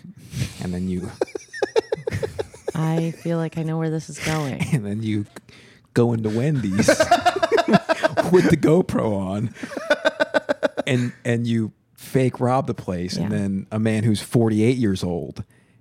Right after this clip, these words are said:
Speaker 1: and who's been waiting his whole life for this moment and has a concealed carry permit pulls out his weapon, and his weapon is not a spray painted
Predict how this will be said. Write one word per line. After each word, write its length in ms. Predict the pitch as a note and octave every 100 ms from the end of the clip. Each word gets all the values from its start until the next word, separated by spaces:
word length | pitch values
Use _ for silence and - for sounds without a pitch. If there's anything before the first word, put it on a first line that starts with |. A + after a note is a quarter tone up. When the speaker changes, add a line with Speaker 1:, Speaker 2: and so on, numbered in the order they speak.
| -
Speaker 1:
and 160 | G#2 G2+
who's 160 | G#2
been 140 | - G2
waiting 260 | G#2 G2
his 100 | F#2 F#2
whole 280 | E2 G#2
life 220 | G#2 A2+ -
for 100 | -
this 180 | G2
moment 500 | - C3 D3 A#2 G2 - - - - -
and 140 | A#2+ G#2+
has 280 | A2+ A2 -
a 60 |
concealed 480 | - - - B2 G#2+
carry 380 | - C#3+ E3+ D3
permit 460 | - - F#2+ F2 - - _ _ - _ - -
pulls 280 | - B2+ A#2
out 200 | A#2 A2
his 340 | A#2 D#3 F#3+
weapon, 500 | C3+ F2+ - - E2+ - _ _ _ -
and 220 | A#2+ A2
his 340 | G2+ C#3+ E3+ D3
weapon 360 | A#2+ A2 G#2+
is 280 | - A2 G2+
not 520 | G#2 G#2 A2 A2 A2+
a 80 | G#2+
spray 360 | F#2 - G#2+ F#2+
painted 440 | - F#2 F2+ E2+